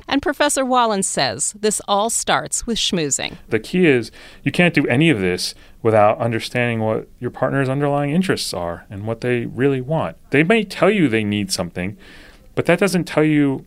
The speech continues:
Speaker 2: why they need it. And it's possible that you can satisfy the why by giving them a very different what.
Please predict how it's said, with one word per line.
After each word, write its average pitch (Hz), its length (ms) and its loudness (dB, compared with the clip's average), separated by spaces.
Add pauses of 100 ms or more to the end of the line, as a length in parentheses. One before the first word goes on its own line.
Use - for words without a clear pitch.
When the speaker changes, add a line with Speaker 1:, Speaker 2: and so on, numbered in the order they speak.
Speaker 2:
why 160 320 2
they 110 140 0
need 92 200 -2
it. 85 160 -6
And 110 140 -2 (120)
it's - 140 -10
possible 208 480 2
that 185 100 2
you 156 80 -2
can 151 140 -2
satisfy 147 560 0
the 123 120 -4
why 117 440 0 (120)
by 117 100 0
giving 127 280 0
them 113 120 -2
a 110 60 -2
very 110 200 -2
different 101 360 -8
what. 87 260 -8